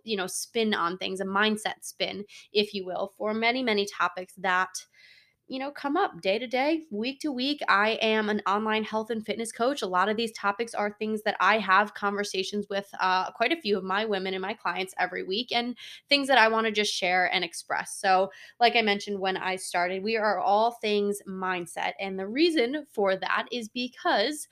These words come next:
as you guys know, and as any of my listeners know, the mental side of things is what allows any sort of physical progress, any sort of, you know, whatever it is, your, your weight loss journey, your career journey, your lifestyle, your this, your that. I mean, yes, we are focusing on health and fitness, but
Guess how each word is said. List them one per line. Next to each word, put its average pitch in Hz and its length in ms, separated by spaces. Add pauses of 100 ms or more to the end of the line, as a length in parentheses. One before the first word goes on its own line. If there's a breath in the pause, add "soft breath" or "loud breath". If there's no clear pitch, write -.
(540 loud breath)
as 202 260
you 196 100
guys 180 300
know, 185 240
and 269 100
as 196 200
any 196 180
of 185 80
my 190 140
listeners 240 500
know, 196 380
the 208 300
mental 214 380
side 190 280
of 180 80
things 185 280
is 185 200
what 185 400 (240)
allows 180 640
any 208 240
sort 185 280
of - 120
physical 190 400
progress, 175 640
any 202 280
sort 196 460
of, 185 340 (420 loud breath)
you 220 120
know, 185 420 (480)
whatever 233 580
it 202 160
is, 208 260
your, 190 260
your 190 240
weight 240 280
loss 196 300
journey, 190 300
your 185 420
career 254 600
journey, 190 400
your 196 340
lifestyle, 214 600
your 196 180
this, 294 320
your 208 100
that. 254 220
I 220 60
mean, 196 180
yes, 254 260
we - 60
are 233 220
focusing 233 320
on 196 100
health 202 240
and 190 140
fitness, 269 260
but 214 240